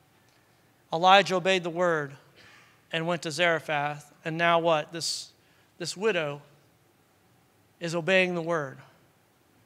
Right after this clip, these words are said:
She doesn't know Elijah. She doesn't even know Elijah's God.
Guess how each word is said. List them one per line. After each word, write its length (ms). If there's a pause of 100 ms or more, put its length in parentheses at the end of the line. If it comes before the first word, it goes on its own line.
(140)
She 120
doesn't 200
know 160
Elijah. 500 (600)
She 160
doesn't 240
even 160
know 160
Elijah's 440
God. 440